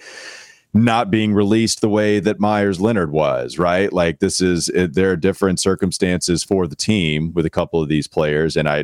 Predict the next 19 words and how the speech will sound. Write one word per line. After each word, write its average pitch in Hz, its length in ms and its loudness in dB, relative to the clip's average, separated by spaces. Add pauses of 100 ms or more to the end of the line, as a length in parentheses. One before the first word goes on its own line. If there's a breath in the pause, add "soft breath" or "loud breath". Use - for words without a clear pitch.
trying 92 240 -4
to 85 60 -4
look 82 160 -4
up 80 120 -10
some 85 140 -2
of 76 40 -4
the 73 60 -2
details 78 480 -2
with 73 100 -8
the 71 40 -16
Myles 73 400 -2
Leonard 80 240 0
thing 71 320 -4
as 69 140 -4
you 78 80 -2
brought 71 300 -2
that 69 200 2
up, 80 380 0
but 76 300 -2